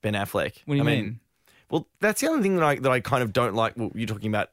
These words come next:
Speaker 1: it's circumstantial, it's different for different people.
Speaker 2: Mm.
Speaker 1: I feel like Ben Affleck would look on the time apart from Jennifer
Speaker 2: Jen.
Speaker 1: Garner and be like, "Oh, geez, didn't have a great run in that two years." And maybe that's a way of, you know.
Speaker 2: He had a pretty good run, didn't he?
Speaker 1: No, he didn't.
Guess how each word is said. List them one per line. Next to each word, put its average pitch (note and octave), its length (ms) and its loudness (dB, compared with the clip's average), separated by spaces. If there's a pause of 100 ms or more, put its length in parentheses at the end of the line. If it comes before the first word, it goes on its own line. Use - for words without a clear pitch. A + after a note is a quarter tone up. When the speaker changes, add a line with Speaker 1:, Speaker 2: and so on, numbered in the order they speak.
(100)
Speaker 1:
it's G#2+ 140 -10
circumstantial, G#2 800 -2
it's F#2+ 140 -8
different F#2+ 180 -4
for F2+ 60 -8
different G2 260 -4
people. C2+ 360 -2
Speaker 2:
Mm. B2+ 320 -6
Speaker 1:
I - 40 -2
feel D#3+ 140 0
like C3+ 160 -2
Ben B2 120 2
Affleck A2+ 400 0
would G2+ 160 -4
look A#2 200 0
on A2 80 2
the A2 80 -2
time G#2 640 0 (560)
apart A2 480 0
from G#2+ 560 0 (160)
Jennifer G2+ 320 -4
Speaker 2:
Jen. - 0 - (120)
Speaker 1:
Garner F#2 180 -4
and G2 120 -4
be G2+ 80 -2
like, G2+ 320 -2
"Oh, G2+ 220 -10
geez, F2+ 480 -10 (1000)
didn't A#2+ 200 0
have A2 120 0
a G2+ 40 -6
great F#2 360 -2
run G2 200 -2
in F#2+ 80 -4
that F2 180 -6
two F#2+ 180 -4
years." E2+ 400 -8 (160)
And A#2+ 100 0
maybe C3 240 2
that's A#2+ 200 0
a A2 60 0
way G2 320 2
of, F#2 340 -4 (220)
you G#2 80 -4
know. F2+ 300 -4
Speaker 2:
He C4+ 60 -8
had A#3+ 100 -2
a - 20 -6
pretty B2+ 180 -4
good A#2+ 120 -6
run, C3+ 140 -2
didn't F#3+ 180 -4
he? E4 140 -10 (120)
Speaker 1:
No, C#3+ 100 -6
he A#2 80 -10
didn't. C#3+ 240 -6